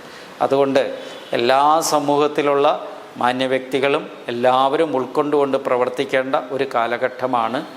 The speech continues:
രാമായണ മാസാചരണത്തിലൂടെ നമ്മുടെ മുമ്പിൽ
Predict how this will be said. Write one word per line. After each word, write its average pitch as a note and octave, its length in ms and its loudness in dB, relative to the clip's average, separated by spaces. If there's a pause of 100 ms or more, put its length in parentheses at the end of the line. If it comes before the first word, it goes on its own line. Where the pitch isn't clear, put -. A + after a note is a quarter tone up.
(160)
രാമായണ A#2 480 0
മാസാചരണത്തിലൂടെ A#2 1120 0 (400)
നമ്മുടെ A#2 240 0
മുമ്പിൽ B2 400 -2